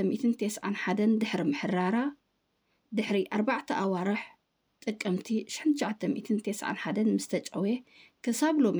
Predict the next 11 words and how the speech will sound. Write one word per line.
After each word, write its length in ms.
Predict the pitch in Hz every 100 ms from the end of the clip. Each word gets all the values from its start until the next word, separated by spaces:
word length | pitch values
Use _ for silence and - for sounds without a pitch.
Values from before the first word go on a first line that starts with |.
| 165
ንሰላሳን 560 | 180 - 202 214 277 285
ሓደን 280 | 220 196 -
ዓመታት 440 | 180 190 214 214 - _ _ -
ብዘይክስን 760 | 220 226 285 285 247 - 233 233
ፍርዳዊ 480 | - 233 202 208 196 196
መስርሕን 540 | 196 214 214 208 233
ተሓይሩ 500 | 220 - - 175 185 208
ዘሎ 280 | 185 185 190 214 240 _ _ _ _ -
ጀነራል 500 | 226 254 277 226 202 -
ቢትወደድ 600 | 226 226 208 175 170 165
ኣብርሃ 280 | 175 180